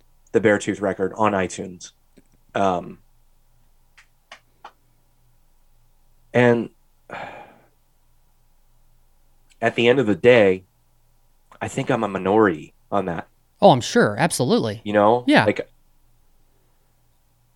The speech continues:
Speaker 1: I really don't, a-, and maybe I'd, I'd be curious to see what the sales are. Well, you know what? Fuck it. Let's try to look 'em up.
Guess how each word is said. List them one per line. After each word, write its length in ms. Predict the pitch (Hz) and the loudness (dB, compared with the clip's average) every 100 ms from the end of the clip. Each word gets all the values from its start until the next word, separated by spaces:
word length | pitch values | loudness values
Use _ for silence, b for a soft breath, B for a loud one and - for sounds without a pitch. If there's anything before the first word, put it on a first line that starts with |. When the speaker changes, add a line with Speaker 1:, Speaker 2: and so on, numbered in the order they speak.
| _ _ _ _ _ _ | _ _ _ _ _ _
Speaker 1:
I 60 | 120 | -4
really 320 | 117 135 139 | -2 0 0
don't, 260 | 131 123 - - | 0 -2 -6 -12
a-, 300 | 117 123 131 | -10 0 0
and 140 | 123 | 2
maybe 260 | 127 143 139 | 2 4 6
I'd, 200 | 127 117 | 4 4
I'd 180 | 117 113 | 0 0
be 120 | 113 | -8
curious 420 | - 147 127 - | 0 2 2 0
to 60 | 113 | -10
see 220 | - 120 | -2 -2
what 100 | - | -2
the 60 | |
sales 320 | - 113 120 101 | 0 2 2 0
are. 180 | 95 | -4
Well, 220 | 104 160 165 | -6 -8 -6
you 60 | |
know 80 | 170 | -2
what? 160 | 165 - _ _ _ _ _ _ | -2 -4 _ _ _ _ _ _
Fuck 200 | 120 104 | -4 -4
it. 140 | 101 _ _ _ b b b b b | -8 _ _ _ b b b b b
Let's 160 | - | -16
try 160 | - 117 | -2 0
to 60 | |
look 80 | 113 | 0
'em 100 | 101 | -2
up. 180 | 90 | -6